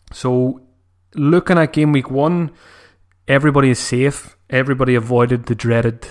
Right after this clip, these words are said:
fifty-ninth minute substitution. Just a couple of notable mentions this week. Trezeguet for Aston Villa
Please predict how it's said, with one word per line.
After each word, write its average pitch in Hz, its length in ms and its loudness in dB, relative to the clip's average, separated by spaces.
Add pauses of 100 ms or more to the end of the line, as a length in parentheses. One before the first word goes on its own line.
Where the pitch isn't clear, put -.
fifty-ninth 113 640 -4
minute 113 240 -2
substitution. 123 840 -4 (320)
Just 175 220 -2
a 170 60 0
couple 156 280 -2
of 143 120 2
notable 135 400 2
mentions 139 520 -2
this 143 260 -6
week. 135 440 -6
Trezeguet 143 880 -2
for 135 120 -4
Aston 127 320 -2
Villa 135 380 0